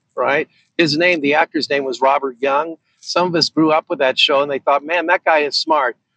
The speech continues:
Well, he isn't even able to compare himself to God the Father. Our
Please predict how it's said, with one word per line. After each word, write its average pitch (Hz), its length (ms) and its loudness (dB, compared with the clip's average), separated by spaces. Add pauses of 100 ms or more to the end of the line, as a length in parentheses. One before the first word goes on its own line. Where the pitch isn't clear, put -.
(180)
Well, 151 220 2
he 196 500 0
isn't 156 340 -4
even 170 400 0
able 151 360 0
to 117 80 -10
compare 151 440 0
himself 131 460 0 (380)
to 151 60 -2
God 147 260 2
the 139 80 -8
Father. 123 540 0
Our 151 240 2